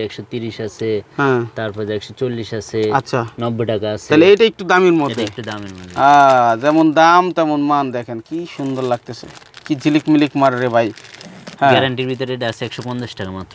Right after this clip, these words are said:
Speaker 2: একেবারে গ্যারান্টি?
Speaker 1: জি।
Speaker 2: আচ্ছা, একশো পঞ্চাশ টাকায়।
Speaker 1: জি।
Speaker 2: আপনার কাছে তো আমি আরো অনেক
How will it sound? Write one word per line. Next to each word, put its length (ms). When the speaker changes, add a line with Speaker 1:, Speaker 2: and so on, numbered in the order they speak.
Speaker 2:
একেবারে 320
গ্যারান্টি? 340
Speaker 1:
জি। 80
Speaker 2:
আচ্ছা, 180
একশো 140
পঞ্চাশ 300
টাকায়। 220
Speaker 1:
জি। 360
Speaker 2:
আপনার 260
কাছে 220
তো 100
আমি 80
আরো 100
অনেক 160